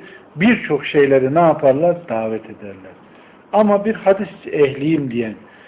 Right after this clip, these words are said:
ben de tevhid ehliyim diyen insan nereye davet ediyor? Siz nereye davet ediyorsunuz insanları? Etmeniz gerekiyor. Hakka, hakikate.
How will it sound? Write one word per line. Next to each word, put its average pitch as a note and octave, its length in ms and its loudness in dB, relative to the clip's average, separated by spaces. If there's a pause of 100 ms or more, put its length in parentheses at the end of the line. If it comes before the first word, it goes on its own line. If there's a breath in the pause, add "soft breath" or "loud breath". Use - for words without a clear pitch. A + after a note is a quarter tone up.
(260 soft breath)
ben G3 260 4
de E3+ 140 2
tevhid E3+ 360 2
ehliyim C3 480 0
diyen C3 220 2
insan C3 440 -2
nereye F3+ 320 2
davet A2+ 380 -4
ediyor? A2+ 360 -8 (280)
Siz G3 140 -6
nereye D4 260 2
davet D#3+ 300 6
ediyorsunuz C3 420 -4
insanları? A#2+ 540 -10 (3750)
Etmeniz B2+ 500 -8
gerekiyor. B2 480 -8 (100)
Hakka, D3+ 380 -10 (640)
hakikate. - 640 -8